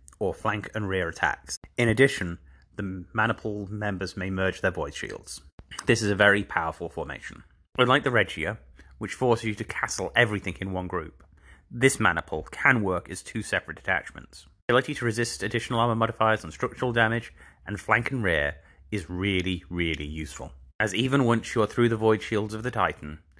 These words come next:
it gets no easier to destroy a Titan with progressive r-, shooting at it. This will disrupt many of your opponent's plans, as generally an opponent will try and s-, focus fire on a Titan. First removing shields with shield strippers,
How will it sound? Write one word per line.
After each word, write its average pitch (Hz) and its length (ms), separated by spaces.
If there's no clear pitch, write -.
it 101 120
gets 90 260
no 113 360
easier 98 460
to - 120
destroy 107 400
a 85 40
Titan 78 480
with 98 180
progressive 85 480
r-, 87 200
shooting 82 500
at - 180
it. - 220
This - 260
will 131 300
disrupt - 520
many 117 440
of 104 120
your 101 120
opponent's 90 400
plans, - 560
as 107 100
generally 143 380
an 110 80
opponent 98 480
will 92 180
try - 280
and 95 100
s-, - 260
focus 127 280
fire 92 200
on 92 80
a 101 60
Titan. - 380
First 143 340
removing 131 320
shields 90 600
with 87 160
shield 95 300
strippers, - 480